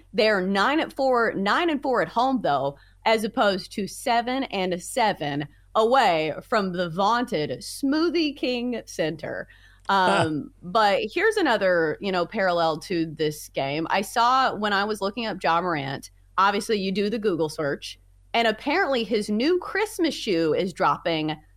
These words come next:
Speaker 1: tonight. And I was thinking,
Speaker 2: Oh.
Speaker 1: "Okay, we'll check him out." I'm not really much of a sneaker person, but they're purple and mint green. How are these Christmas shoes?
Speaker 2: Ooh, purple and mint green.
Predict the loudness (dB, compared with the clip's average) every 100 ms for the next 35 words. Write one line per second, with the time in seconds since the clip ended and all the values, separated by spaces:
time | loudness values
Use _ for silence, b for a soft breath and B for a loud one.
0 | _ -4 0 0 -2 -4 -4 0 0 0
1 | 2 2 0 -2 -4 -2 0 2 4 4
2 | 2 0 -2 -4 -2 -2 -2 -2 0 -2
3 | B B 2 4 4 4 4 2 2 2
4 | 2 0 2 0 -2 -4 -4 -2 -2 -2
5 | -2 0 0 0 -2 B B B _ 0
6 | 0 2 2 0 0 -2 0 0 0 -2
7 | 0 0 0 0 -2 -4 -4 -4 -4 -10
8 | -14 _ _ _ 0 2 4 2 0 0
9 | -2 -2 -2 -4 -10 -8 -8 -8 -10 -16
10 | -20 _ _ _ _ _ _ -16 -6 -2
11 | -2 -2 -6 -8 -12 _ _ _ _ -10
12 | -4 -4 -4 -6 -6 -4 -6 -6 -12 -14
13 | -6 -4 -4 -6 -10